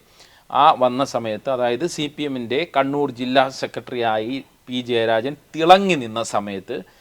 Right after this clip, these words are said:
അദ്ദേഹത്തിൻ്റെ അനുയായികൾ, ആ, ഇറക്കിയ ഒരു പാട്ടാണ്. ഈ പാട്ട് ജയരാജൻ ഉണ്ടാക്കിയ ഒരു കേട്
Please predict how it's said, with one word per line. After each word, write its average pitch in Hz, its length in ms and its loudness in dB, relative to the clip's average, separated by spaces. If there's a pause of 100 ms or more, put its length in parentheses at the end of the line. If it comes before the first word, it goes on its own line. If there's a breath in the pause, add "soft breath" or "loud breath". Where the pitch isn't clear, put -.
(260 soft breath)
അദ്ദേഹത്തിൻ്റെ 160 560 4
അനുയായികൾ, 120 640 -2 (280)
ആ, 117 100 -8 (800)
ഇറക്കിയ 143 380 2
ഒരു 123 220 0
പാട്ടാണ്. 101 400 -2 (360)
ഈ 143 240 -6
പാട്ട് 131 320 6 (600 soft breath)
ജയരാജൻ 147 640 4
ഉണ്ടാക്കിയ 123 440 0
ഒരു 120 120 -2 (120)
കേട് 117 380 -2